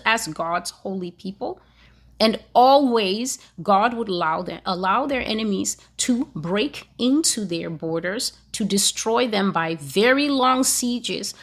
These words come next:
that sometimes had them starving until they ate their children, just as their self-same prophets told them, and then carry them naked and barefoot into captivity. But God always put an end,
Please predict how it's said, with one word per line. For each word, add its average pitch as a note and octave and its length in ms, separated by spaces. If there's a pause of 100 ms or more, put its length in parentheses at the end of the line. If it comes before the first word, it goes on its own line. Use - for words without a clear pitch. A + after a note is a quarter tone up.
(120)
that G3+ 160
sometimes C4+ 420
had G3 260
them F#3+ 160
starving G3+ 680
until F#3 320
they F#3 160 (100)
ate B3 320
their E3+ 200
children, E3+ 500 (260)
just - 480
as A3+ 220
their F#3 180
self-same F#3 580
prophets E3 520 (100)
told G#3+ 320
them, D#3+ 220 (320)
and G#3 160
then A#3+ 160
carry B3+ 500
them F#3+ 300 (160)
naked F#3+ 1000 (200)
and G3 200
barefoot G3 580 (240)
into G#3+ 300
captivity. A#3 800 (1040)
But G#3+ 180
God A3 240
always A#3 380
put A#3 200
an G#3+ 140 (140)
end, A#3+ 520